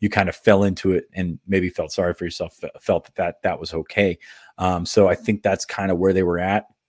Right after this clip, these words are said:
m-, midway, even more through that twenty twenty season. Remember Jahan Dotson's comments about what, uh, about, about, about the locker room just not being together, not being there.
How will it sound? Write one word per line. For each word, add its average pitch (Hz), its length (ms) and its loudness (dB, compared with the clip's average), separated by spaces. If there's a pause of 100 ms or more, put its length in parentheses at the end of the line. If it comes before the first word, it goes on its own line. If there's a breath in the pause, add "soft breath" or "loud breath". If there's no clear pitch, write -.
(240)
m-, 85 280 -10 (200)
midway, 98 800 4
even 95 240 -2
more 98 320 2
through 101 220 -2
that 95 260 2
twenty 95 240 -2
twenty 92 240 -4
season. 113 480 0 (280 loud breath)
Remember 95 220 2
Jahan 92 340 0
Dotson's 95 380 0
comments 107 540 2
about 95 360 0
what, 95 220 -2 (100)
uh, 90 300 0
about, 98 220 -2
about, 87 220 -6
about 87 200 -8
the - 80 -2
locker 92 300 2
room 98 320 2 (260 soft breath)
just 85 160 -8
not 92 260 -4
being 101 200 2
together, 92 400 2
not 90 240 -4
being 95 260 0
there. 117 260 0